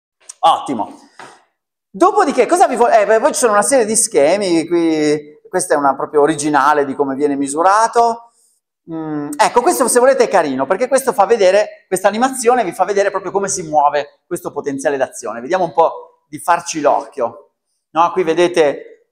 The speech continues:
questo <laughs> è l'elettrodo che misura la differenza di potenziale ai due lati della membrana, e lo vediamo qua, no?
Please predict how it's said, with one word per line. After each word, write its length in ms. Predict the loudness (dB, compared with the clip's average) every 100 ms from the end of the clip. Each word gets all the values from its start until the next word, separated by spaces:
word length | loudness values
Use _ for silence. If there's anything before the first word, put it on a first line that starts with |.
| -2
questo 800 | -2 0 0 0 0 -6 -16 -10
<laughs> 60 |
è 80 | -2
l'elettrodo 960 | 2 4 2 0 2 4 2 0 -12 -10
che 140 | -8
misura 800 | -6 -8 -4 -2 0 2 2 2
la 140 | 0 -2
differenza 560 | -2 -4 -4 -4 -8
di 100 | -8
potenziale 840 | -6 -6 -6 -8 -2 -2 -2 -4 -8
ai 160 | -8 -4
due 140 | 0
lati 200 | 0 0
della 160 | -2 -2
membrana, 600 | -2 -6 -6 -4 -2 -2
e 60 |
lo 80 | -2
vediamo 340 | -2 -2 -4 -2
qua, 180 | -4
no? 520 | -2 -2 -4 -10 _